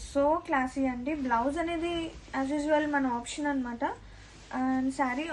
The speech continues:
డిజైన్ చూడండి ఒక్కసారి, have a look. Wow. And ఫ్యాబ్రిక్ చూడండి,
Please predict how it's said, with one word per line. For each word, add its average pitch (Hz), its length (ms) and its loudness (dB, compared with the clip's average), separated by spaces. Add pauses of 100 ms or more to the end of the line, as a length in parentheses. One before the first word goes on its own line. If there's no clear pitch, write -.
(240)
డిజైన్ 285 420 4
చూడండి 285 460 0
ఒక్కసారి, 277 640 -2
have 240 240 -4
a - 100 0
look. 320 160 -2 (180)
Wow. 220 300 -6 (1800)
And 233 160 -6 (140)
ఫ్యాబ్రిక్ 233 420 -4
చూడండి, 254 320 0